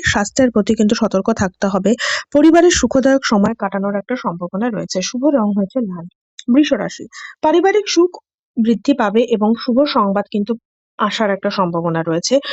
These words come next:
সন্ধ্যায় অতিথিরা আপনার বাড়িতে আসতে পারে বা আপনি যেতে পারেন। খাবারের জায়গাটা একটুখানি সতর্কতা অবলম্বন করে খাওয়া দাওয়া করবেন। শুভ রং হয়েছে সাদা। মিথুন রাশি,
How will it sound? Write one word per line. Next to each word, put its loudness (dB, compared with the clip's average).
সন্ধ্যায় 4
অতিথিরা 2
আপনার -2
বাড়িতে -2
আসতে -4
পারে 0
বা -2
আপনি -2
যেতে -2
পারেন। -2
খাবারের 0
জায়গাটা 0
একটুখানি -2
সতর্কতা -4
অবলম্বন 0
করে 2
খাওয়া -2
দাওয়া 0
করবেন। -6
শুভ -2
রং 2
হয়েছে 2
সাদা। -8
মিথুন 4
রাশি, -6